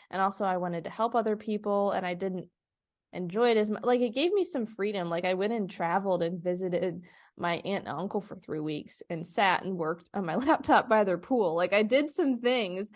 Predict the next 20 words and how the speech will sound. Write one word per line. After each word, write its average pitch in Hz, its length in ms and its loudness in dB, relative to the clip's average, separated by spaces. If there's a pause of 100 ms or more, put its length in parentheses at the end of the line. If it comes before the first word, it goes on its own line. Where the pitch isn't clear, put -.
(420)
but, 220 200 6
like, 202 400 4 (400)
I 220 160 4
don't 208 160 4
know, 156 240 0
there 226 200 2
just 247 220 -2
was 254 140 4
another 208 420 0
level 170 420 2
until 190 400 -2
I 190 140 2
found, 180 680 -2 (420)
um, 170 440 -2 (640)
Steph's - 600 2
podcast, 175 640 0
which 185 180 -4
you 220 100 0
know 170 180 2
about, - 400 -2